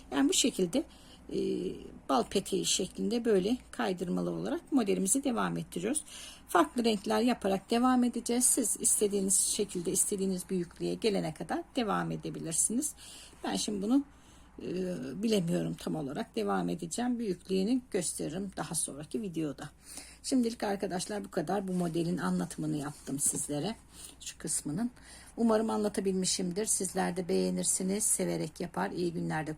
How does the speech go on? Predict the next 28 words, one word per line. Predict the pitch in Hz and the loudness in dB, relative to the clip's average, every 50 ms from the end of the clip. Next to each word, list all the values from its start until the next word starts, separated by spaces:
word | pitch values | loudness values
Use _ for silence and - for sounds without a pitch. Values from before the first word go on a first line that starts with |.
| - - | -8 -6
kullanırsınız | 202 202 208 202 196 190 185 - - 202 196 190 180 190 | -6 -4 -2 -2 -2 0 0 0 0 -2 -2 -2 -2 -2
inşallah. | 196 190 - - - 190 185 190 196 208 214 - - - - - - - - | -4 -4 -4 -4 -4 -4 -2 -2 -2 -4 -6 -10 -16 -18 -18 -18 -18 -4 0
Daha | 302 277 233 214 | 2 2 4 2
önce | 196 180 175 190 | 2 0 0 -2
abone | 175 170 180 180 180 | -2 -2 -2 -2 -2
olmadıysanız | 180 175 170 165 160 156 160 156 151 - - 151 151 147 - | -4 -4 -4 -6 -6 -6 -4 -4 -2 -2 -2 -4 -4 -4 -4
abone | 190 208 202 190 175 165 | -4 0 0 2 2 0
olmayı | 156 151 156 180 190 190 185 170 143 | 0 -2 -2 -2 0 0 0 0 -2
da | 147 | -2
unutmayın | 165 196 220 233 - - 214 214 202 | -2 -2 -2 -2 -2 -4 -4 -2 -2
lütfen. | 208 202 - - - 202 208 202 - - - - - - - - - | -4 -6 -6 -4 -4 -4 -4 -4 -8 -14 -18 -18 -18 -18 -12 -6 -4
Videolarımı | 247 226 240 226 208 196 190 185 175 170 170 165 175 | -2 2 4 4 4 6 4 4 2 0 0 0 2
beğeniyorsanız | 196 202 196 190 185 180 170 160 160 - - 147 143 139 - - | 2 4 4 4 2 2 0 0 -2 -2 -2 -2 -2 -2 -2 -2
beğen | 185 185 202 214 | 0 0 0 0
atabilirsiniz. | 202 208 202 - 214 196 202 202 202 190 - - 214 247 277 - - - - - - - - | -2 -4 -4 -4 -6 -6 -4 -4 -2 -2 0 0 0 0 -2 -4 -6 -12 -20 -20 -20 -10 -2
Yorum | 233 240 240 226 220 | 0 2 2 2 0
kısmına | 208 - - - - - 208 190 180 175 | -2 0 2 4 4 4 2 -2 -2 -2
da | 170 - | -4 -6
istek, | - 180 - - - 202 190 190 - | -4 -2 -2 -2 0 -2 -2 -2 -2
öneri | 180 180 170 170 165 156 | -4 -2 -2 -2 -2 -2
ve | 147 139 | -2 -2
sorularınızı | 139 - - 196 190 196 202 202 196 196 190 - - | -2 -2 0 0 2 2 0 0 0 -2 -2 -2 -2
yazabilirsiniz. | 196 190 180 190 185 180 180 190 190 - - - 190 208 208 - - - - - - - - | -2 -2 0 -2 -2 -2 -2 -2 -2 -2 -2 -4 -4 -4 -6 -8 -10 -12 -20 -20 -16 -6 -2
Daha | 254 233 254 | 2 4 4
sonraki | 240 - - 214 196 170 185 - 196 180 | 4 2 2 0 -2 -2 -4 -4 -4 -4
videolarımızda | 175 175 180 170 165 165 165 160 156 156 - 160 | -4 -2 -2 -2 -2 -2 -4 -4 -4 -6 -6 -6
görüşmek | 160 - 202 208 208 - - 208 208 196 190 | -4 -2 -2 -4 -4 -4 -6 -6 -6 -8 -8
üzere. | 180 - 190 185 185 190 | -6 -4 -2 -2 -2 -4